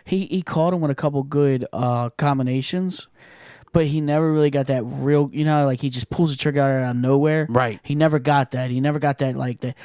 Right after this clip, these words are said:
Speaker 1: 'cause, and, and that's usually when he does, like, the quickness, when, like, knocking, you know, Forrest out with a jab, really, just got him with the quickness. And when he knocked out Bisping, you know, but te-, what technically wasn't a knockout,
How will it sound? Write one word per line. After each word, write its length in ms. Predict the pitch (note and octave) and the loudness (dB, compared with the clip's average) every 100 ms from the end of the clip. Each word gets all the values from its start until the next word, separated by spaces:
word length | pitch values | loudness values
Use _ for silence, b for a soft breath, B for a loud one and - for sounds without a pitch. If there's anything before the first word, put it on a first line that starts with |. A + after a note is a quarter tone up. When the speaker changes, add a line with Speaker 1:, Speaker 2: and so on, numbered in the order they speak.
| B - | B -8
Speaker 1:
'cause, 160 | D3 | -8
and, 260 | - D3 C#3+ | -4 -4 -4
and 140 | - C#3+ | -2 0
that's 200 | D3+ - | 0 0
usually 220 | D#3+ D3+ | 0 2
when 120 | C#3 | 2
he 60 | C3+ | 0
does, 200 | C3 B2 | -2 -2
like, 160 | B2 | -4
the 80 | B2 | -4
quickness, 480 | - F3+ B2 A#2+ - B B B - | -2 -2 -2 -6 -8 B B B -8
when, 340 | C3+ C#3 - | -4 -4 -4
like, 220 | C3+ C3 A#2+ | -4 -4 -2
knocking, 580 | C#3 C#3 - C3+ C3 - _ - | -2 -2 -2 -4 -4 -8 _ -6
you 120 | E3+ | -2
know, 140 | C#3+ B2+ | 0 -2
Forrest 340 | - C#3 B2 | -2 -2 -2
out 120 | B2+ | -2
with 100 | C3 | -4
a 20 | |
jab, 380 | B2 C#3+ C#3+ B2+ | -2 2 2 0
really, 240 | B2 A#2+ A#2+ | -4 -6 -6
just 380 | B2 A#2+ - | -8 -10 -6
got 200 | C3+ C3+ | -2 0
him 60 | C3 | -2
with 120 | B2+ | -4
the 60 | B2 | -4
quickness. 380 | D3 C3 B2 B B B B | -2 -2 -6 B B B B
And 100 | - | -2
when 140 | C3+ C3+ | 2 2
he 160 | C3 | 2
knocked 340 | C3 C#3 C3 - | 2 2 0 2
out 340 | C3+ C3 - | 2 2 0
Bisping, 680 | C3+ D#3 C3+ B2 B2 A#2+ A#2 B B - - | 2 2 2 0 0 -2 -6 B B -14 -4
you 160 | D3 | 0
know, 140 | C3+ A#2+ | 2 0
but 260 | B2 - - | -4 -4 -4
te-, 240 | C3+ C#3 | -2 -2
what 180 | B2+ C3 | -2 -2
technically 480 | C#3 B2+ B2+ C3 B2+ | -2 -2 -2 0 2
wasn't 300 | B2+ B2 B2 | 2 0 0
a 20 | |
knockout, 420 | C3 B2+ A#2+ | 0 -2 -4